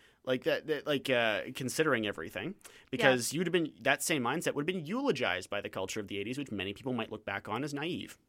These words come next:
Speaker 1: like myself.
Speaker 2: Mm-hmm.
Speaker 1: Um, but Por-, Harper is a very naive character, and as is, as is Joe. Um, but Joe is a person of principle, whereas Harper is not terribly.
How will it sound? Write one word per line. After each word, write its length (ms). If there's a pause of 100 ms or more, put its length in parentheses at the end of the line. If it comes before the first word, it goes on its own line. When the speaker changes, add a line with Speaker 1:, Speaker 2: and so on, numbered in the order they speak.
Speaker 1:
like 200
myself. 540 (400)
Speaker 2:
Mm-hmm. 20
Speaker 1:
Um, 420 (460)
but 300
Por-, 240
Harper 640
is 140
a 40
very 240
naive 360
character, 260
and 100
as 160
is, 160
as 180
is 160
Joe. 360 (640)
Um, 500
but 160
Joe 300
is 100
a 40
person 260
of 100
principle, 400
whereas 240
Harper 580
is 300
not 400
terribly. 480